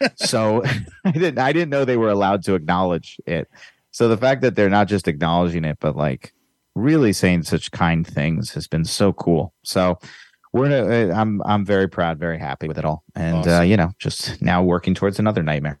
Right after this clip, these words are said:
Speaker 2: Perfect. Well, we wish you all the continued success. Hopefully a bajillion
Speaker 1: Thank you.
Speaker 2: people watch this. Uh, where can
Speaker 1: Thank you
Speaker 2: people
Speaker 1: so
Speaker 2: find you,
Speaker 1: much.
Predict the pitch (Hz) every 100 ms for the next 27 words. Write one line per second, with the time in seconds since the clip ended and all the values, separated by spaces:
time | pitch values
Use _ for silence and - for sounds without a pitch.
0 | _ - - 98 92 - 156 165 185 214
1 | 226 214 185 196 190 202 170 190 185 170
2 | 170 139 156 156 156 165 151 156 151 139
3 | _ 151 127 151 147 147 156 - 143 139
4 | 147 - 151 160 156 - - 131 _ 143
5 | 143 135 131 180 - 123 - - - -
6 | 175 170